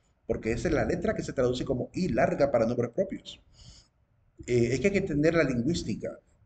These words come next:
de los idiomas para entender por qué es que lo decimos así. ¿Es válido decir hoy en día Josafat en el castellano?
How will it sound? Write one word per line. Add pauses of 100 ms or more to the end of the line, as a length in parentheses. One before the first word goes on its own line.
(100)
de
los
idiomas
para
entender
por
qué
es
que
lo
decimos
así. (480)
¿Es
válido
decir
hoy
en
día
Josafat
en
el
castellano?